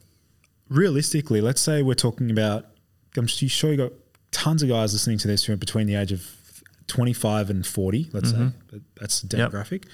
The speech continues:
Speaker 1: If they're in that age range, I would want them to be in the upper end of the reference range, seven hundred to nine hundred total testosterone. And then that free testosterone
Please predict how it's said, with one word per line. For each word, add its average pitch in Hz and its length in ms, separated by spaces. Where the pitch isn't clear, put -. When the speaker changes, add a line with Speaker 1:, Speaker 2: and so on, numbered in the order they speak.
Speaker 1:
If 139 180
they're 165 200
in 185 80
that 151 200
age 123 320
range, 156 380
I 120 80
would 113 340
want 156 260
them 139 160
to - 120
be 107 300
in 110 240
the 110 180
upper 120 320
end 107 260
of 101 80
the 101 80
reference 104 360
range, 156 420
seven 123 380
hundred 110 400
to 107 80
nine 98 240
hundred 87 320
total 113 300
testosterone. 127 760
And 123 100
then 123 120
that 120 100
free 135 340
testosterone 113 800